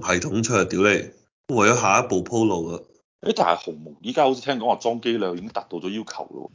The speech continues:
Speaker 1: 唉，肯定冇問題嘅，就係講華為。
Speaker 2: 阿爺落我打救你啊，係咪先？
Speaker 1: 噉阿爺之前一直以嚟都有，肯定有暗中有幫佢啦。你依家遇到咁大危機，佢肯定會更加幫得更加狼啲啊！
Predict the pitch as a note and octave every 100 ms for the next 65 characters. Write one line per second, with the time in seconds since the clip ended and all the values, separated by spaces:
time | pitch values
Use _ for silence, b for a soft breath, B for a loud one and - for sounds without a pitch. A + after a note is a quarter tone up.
0 | - B B B B - - F#2+ D3 D3
1 | G#2 F#2+ G2 F2 - - E2 E2 G2 F#2
2 | G#2 C#3 F2+ D#2 D#2 E2+ - - - -
3 | F#2+ G#2+ F2+ F2+ G#2+ A2 G2+ F2+ F2 E2
4 | D#2+ D#2 - F#2 _ _ - D3 G#3 -
5 | _ _ _ - E3+ C3+ F#2+ - C4+ -
6 | F#2 D#2+ - - A2 C3 F#3+ F#3 C3+ A2
7 | - _ _ - E3+ C3 A#2+ D3 A2+ A#2+
8 | B2 C#3+ A2 C#3 C#3 C3+ A2 A2 B2+ D3+
9 | C3 C3 D#3 D#3+ B2 A#2 C#3 A#2+ A2+ G2
10 | F#2+ F#2 C3 B2+ A2+ C#3+ A#2 A2 A2 B2
11 | C3 C3 C3 C3 A2 A#2+ B2+ - _ F#2
12 | D#2 E2+ A#2 B2+ A#2+ A2+ A#2+ C#3